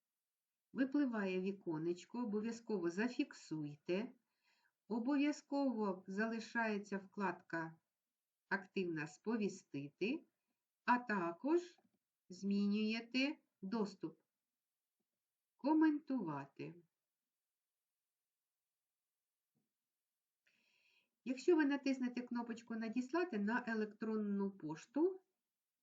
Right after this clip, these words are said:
мою, прийде посилання на ваш файл. Це один із способів створення онлайн-документу і надання доступу.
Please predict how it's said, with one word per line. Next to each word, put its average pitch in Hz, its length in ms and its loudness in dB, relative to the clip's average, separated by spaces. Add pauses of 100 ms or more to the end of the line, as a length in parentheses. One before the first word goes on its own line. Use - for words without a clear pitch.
(420)
мою, 262 360 2 (260)
прийде 254 360 4
посилання 254 800 0
на 208 460 2 (120)
ваш 180 520 -6 (260)
файл. 147 340 -2 (320)
Це 370 260 2
один 165 400 4 (100)
із 185 280 -4
способів 233 880 0 (360)
створення 269 760 2
онлайн-документу 185 1500 0 (800)
і 339 140 8
надання 190 520 2
доступу. 151 720 -6